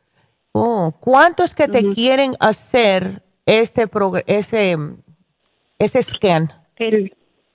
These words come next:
Speaker 2: el C D scan me van a hacer el diecinueve de, de este mes.
Speaker 1: Ah, ok.
Speaker 2: Ah, y voy a ir al doctor recién en marzo, para, porque ellos no te dan el, el, el resultado, ellos te mandan de frente al doctor, al especialista.
Speaker 1: Ay,
Speaker 2: Ahí
Speaker 1: caramba.
Speaker 2: cuando voy al especialista le voy a pedir que me den el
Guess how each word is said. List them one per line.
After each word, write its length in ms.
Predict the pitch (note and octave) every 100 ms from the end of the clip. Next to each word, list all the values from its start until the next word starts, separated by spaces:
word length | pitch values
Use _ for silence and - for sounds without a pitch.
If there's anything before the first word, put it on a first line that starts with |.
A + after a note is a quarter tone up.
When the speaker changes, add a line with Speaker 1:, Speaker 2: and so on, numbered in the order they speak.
| - -
Speaker 2:
el 100 | G#3+
C 80 | C4+
D 160 | C#4 C#4+
scan 220 | - C4+
me 80 | C4+
van 180 | B3 B3+
a 40 | C4
hacer 220 | C4 B3+
el 120 | B3+
diecinueve 800 | A#3 A3 G#3 G3 G#3+ A3+ G#3+ G3
de, 320 | F#3 F3+ F3+ -
de 120 | A3+
este 220 | A3+ -
mes. 340 | A3+ B3 B3+ G3+ _ -
Speaker 1:
Ah, 160 | F#3+
ok. 140 | F3+ - C#3 C#3 _
Speaker 2:
Ah, 320 | G3 F#3+ F#3+ F#3
y 520 | G#3+ G3 G3 G3 F#3+ -
voy 240 | G3+ G3+ G#3+
a 60 |
ir 120 | A3+
al 100 | A#3+ A#3+
doctor 300 | G#3+ A3+ A#3
recién 340 | G#3+ A3+ A3+
en 80 | G#3
marzo, 420 | G3+ A#3+ G#3 -
para, 180 | F3+ F3+
porque 220 | F3+ G3
ellos 140 | A3+ A#3+
no 100 | B3
te 100 | A3+
dan 240 | A3 A3+
el, 380 | A3+ G3+ F#3 E3+
el, 300 | F3+ F#3 F3+
el 140 | E3+ G3
resultado, 560 | G3+ G3+ F#3 A#3 G3
ellos 160 | G3 G3+
te 80 | G#3
mandan 280 | G#3 G#3+
de 100 | G3
frente 300 | F#3 F#3+ F#3+
al 120 | G3 G3
doctor, 400 | F3+ - G#3 G3+
al 100 | F3+
especialista. 800 | F#3 F3 - F3+ G#3+ G#3+ - F3 - -
Speaker 1:
Ay, 160 | E3 F#3+
Speaker 2:
Ahí 60 | G3
Speaker 1:
caramba. 160 | D3+
Speaker 2:
cuando 200 | D#3 D3+
voy 140 | G3+ G#3
al 80 | G#3
especialista 640 | - G3+ G3 F#3+ G#3 G#3
le 80 | G3
voy 180 | F#3+ F#3
a 80 |
pedir 280 | F#3+ F3+ F#3
que 100 | F#3+
me 120 | G3 F3
den 240 | F3 F#3+
el 420 | F#3 E3+ E3 E3+